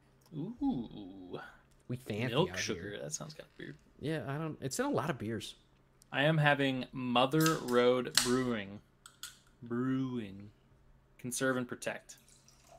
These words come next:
Speaker 1: Golden Ale. Fancy can with that, some deer. Deer and a, what looks like a Ford Bronco.
Speaker 2: Something tells me you're gonna regret having the better beer first.
Speaker 1: I don't know that this is gonna be bad.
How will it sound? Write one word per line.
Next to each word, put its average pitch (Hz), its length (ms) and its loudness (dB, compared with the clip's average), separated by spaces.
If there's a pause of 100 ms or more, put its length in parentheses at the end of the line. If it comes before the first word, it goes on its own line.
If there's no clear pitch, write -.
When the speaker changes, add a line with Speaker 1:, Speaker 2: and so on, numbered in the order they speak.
(300)
Speaker 1:
Golden 123 380 2
Ale. 104 220 -4 (1000)
Fancy 139 260 4
can 120 300 -2
with 110 180 -10
that, 113 180 -2 (180)
some 120 300 -4
deer. 127 340 6 (1300)
Deer 139 260 6
and 135 100 2
a, 117 460 2 (960)
what 127 160 0
looks 135 180 0
like 123 100 -2
a 117 60 -2
Ford 117 220 -4
Bronco. 113 380 -8 (400)
Speaker 2:
Something 160 320 0
tells 160 240 4
me 175 80 2
you're 151 100 4
gonna 135 160 4
regret 107 480 2
having 107 360 0
the 98 60 0
better 101 300 0
beer 98 440 -4
first. - 480 -16 (540)
Speaker 1:
I 156 60 4
don't 202 160 4
know 220 120 4
that 160 100 4
this 139 120 0
is 143 80 -4
gonna 131 140 -2
be 110 80 -2
bad. 107 360 -4